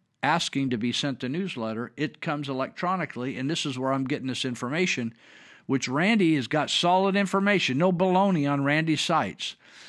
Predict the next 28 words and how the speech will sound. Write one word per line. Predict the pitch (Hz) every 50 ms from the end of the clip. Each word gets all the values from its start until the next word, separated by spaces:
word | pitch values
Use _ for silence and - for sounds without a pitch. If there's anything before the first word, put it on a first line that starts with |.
| - - - - - _
So | - - 165 165
then | 165 214 254
he | 254
talks | - 226 220 226 185 -
about | 175 175 151 156
reopening | 165 190 196 208 208 196 202 190 180 170
California. | - 208 190 190 202 185 - 220 233 220 180 143 123
So | - 175 175
have | 170 143 147
you | 160
noticed? | 160 170 180 196 220 247 233 - - - _ _ _ -
<clears throat> | 139 123 - - -
I | 123 147
don't, | 151 156 - _ _
I | 127 143
don't | 160 185 170
know | 147 135
whether | 131 139 131 127
you, | 127 127 - -
you | - 117 123
live | 123 135 135 127
up | 135 123 - -
here | 151 139 143
in | 135 117
the | 107 110
Yuba | 113 127 131 127 131
Sutter | - - 139 135 127 117
counties. | - - 143 139 139 147 151 147 139 -